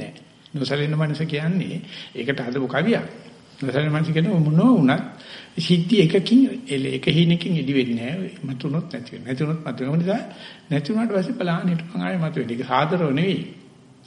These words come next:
මතු වෙනවා. මතු වුණාට පස්සේ බලන්න කිසිම හේතුවක් නැතුව බින්ද යනවා. ඔක දිහා බලන්න හිටියා නම් ගල් බමුණෙක් වාගේ.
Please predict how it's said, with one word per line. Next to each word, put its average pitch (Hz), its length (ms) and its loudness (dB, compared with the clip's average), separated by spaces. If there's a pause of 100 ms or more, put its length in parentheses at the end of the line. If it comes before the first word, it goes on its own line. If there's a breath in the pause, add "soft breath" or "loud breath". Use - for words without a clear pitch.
(140)
මතු 117 260 -14
වෙනවා. 110 580 -10 (360 loud breath)
මතු 170 180 2
වුණාට 226 260 4
පස්සේ 185 200 0
බලන්න 170 400 2
කිසිම 226 480 2
හේතුවක් 202 400 2
නැතුව 214 340 -2
බින්ද 254 200 2
යනවා. 226 640 -2 (640)
ඔක 135 180 -4
දිහා 175 220 0
බලන්න 147 320 0
හිටියා 123 400 -2 (1300 loud breath)
නම් 165 180 2
ගල් 143 200 4
බමුණෙක් 123 420 2
වාගේ. - 360 -8